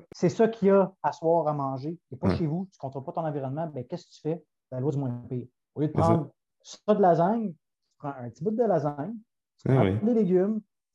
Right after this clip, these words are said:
Speaker 1: tu sais,
Speaker 2: Ah
Speaker 1: tu
Speaker 2: oui.
Speaker 1: essaies de faire la, de prendre la meilleure, euh, me-,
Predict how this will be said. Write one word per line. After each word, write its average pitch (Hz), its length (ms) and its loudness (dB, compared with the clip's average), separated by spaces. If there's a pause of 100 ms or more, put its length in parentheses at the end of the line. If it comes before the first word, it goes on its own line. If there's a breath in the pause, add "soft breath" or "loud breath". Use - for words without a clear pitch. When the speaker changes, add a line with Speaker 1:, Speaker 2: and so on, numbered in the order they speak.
(140)
Speaker 1:
tu 247 60 2
sais, 294 140 -2
Speaker 2:
Ah 123 100 0
Speaker 1:
tu 120 80 4
Speaker 2:
oui. 101 100 2 (320)
Speaker 1:
essaies 151 320 -2
de 196 160 0
faire 208 240 4
la, 160 180 0
de 151 400 -12
prendre 202 180 -8
la 160 80 -6
meilleure, 226 440 -8 (440)
euh, 131 120 -10
me-, 170 140 -8